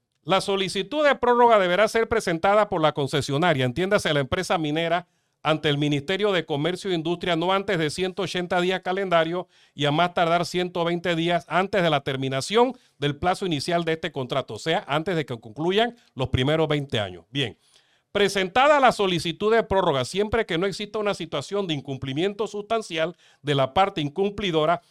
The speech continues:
Mire, eso de incumplimiento sustancial de la parte incumplidora,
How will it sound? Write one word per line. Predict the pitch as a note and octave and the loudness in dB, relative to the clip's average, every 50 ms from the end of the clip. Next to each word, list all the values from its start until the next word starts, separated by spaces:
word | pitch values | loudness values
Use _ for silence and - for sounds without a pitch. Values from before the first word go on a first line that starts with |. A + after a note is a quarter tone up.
| _ _ _ | _ _ _
Mire, | - F#3 F#3 C#3+ D#3 G#3 | -2 -2 0 2 0 0
eso | A3 - A#3+ G3+ | 2 2 2 2
de | F3+ | 2
incumplimiento | E3+ D#3+ - D#3 C#3+ - C#3+ D3 E3+ G3+ A3 G#3 A3+ F#3+ | 0 0 -2 -2 -2 -2 0 0 2 0 0 0 -2 -4
sustancial | - F3 D3 - D#3+ D3+ D3+ - A#3 A3+ F#3 D3 | -4 -6 -4 -2 -2 -2 0 0 0 0 0 0
de | C3 C3 | 0 0
la | C3 C3 C3 - | 0 0 2 2
parte | F#3 F#3+ - A3 | 0 0 2 -2
incumplidora, | G3+ - - E3 C#3 - D#3+ E3+ G#3 A#3 E3+ B2 G#2 | -2 0 0 -2 0 0 2 2 4 4 4 2 0